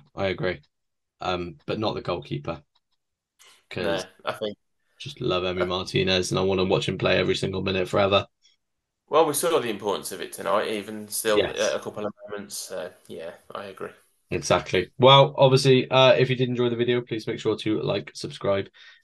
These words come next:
Speaker 1: and, uh, tap that bell, tickle that bell, fondle that bell, whatever you gotta do to that bell, just press that bell. We want that bell to be pressed, press our bells. Um, and, uh, yeah, so you, so you never miss another video. And of course, if you're listening on Spotify,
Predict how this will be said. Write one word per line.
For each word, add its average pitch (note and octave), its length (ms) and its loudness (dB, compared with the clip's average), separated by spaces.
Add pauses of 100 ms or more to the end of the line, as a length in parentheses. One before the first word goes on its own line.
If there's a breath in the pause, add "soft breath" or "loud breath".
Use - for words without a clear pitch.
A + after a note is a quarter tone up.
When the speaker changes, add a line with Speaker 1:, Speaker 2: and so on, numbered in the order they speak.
(120)
Speaker 1:
and, F#2 280 -6
uh, F#2+ 260 -2
tap - 280 -6
that G#2 180 -2
bell, F#2+ 200 0
tickle G2+ 260 -6
that G2 220 -2
bell, F#2 180 0
fondle F#2+ 300 -6
that F#2+ 160 -2
bell, F#2 140 -2
whatever F#2+ 200 -2
you G2+ 80 -4
gotta F#2+ 140 -2
do G2+ 160 -4
to - 80 -14
that G2+ 160 0
bell, G2+ 200 4
just F#2 200 -10
press F#2+ 200 0
that G2+ 200 2
bell. F2+ 200 2
We F#2 100 0
want F#2+ 180 -2
that F2+ 160 -2
bell G2 160 2
to - 100 -10
be G2+ 160 -2
pressed, - 300 -4
press F#2 240 -2
our F#2 180 0
bells. F2+ 380 -2 (440 loud breath)
Um, A2 440 2 (320)
and, G#2+ 240 0
uh, - 260 8
yeah, D3+ 200 8
so - 120 0
you, C3+ 300 2
so C#3+ 120 0
you C3+ 60 4
never C3 160 0
miss C3+ 200 -2
another C3 180 -2
video. B2 240 -2
And G#2 80 -4
of A2+ 60 -6
course, A#2+ 200 -2
if - 100 -10
you're A2+ 80 2
listening G#2 240 -2
on G2 120 -2
Spotify, A2 680 0